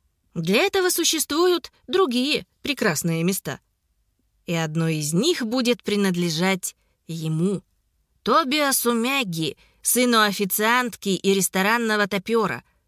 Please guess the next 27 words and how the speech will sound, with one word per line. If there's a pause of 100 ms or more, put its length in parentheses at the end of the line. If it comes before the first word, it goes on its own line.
известного
в
узких
кругах
под
кличкой (320)
«Мячик». (640)
Тобик
выпил
еще
полстакана
и
ощутил
проснувшийся
аппетит. (540)
Он
вернулся
в
дом, (340)
вывалил
на
стол
еду
из
бумажного
пакета,
порылся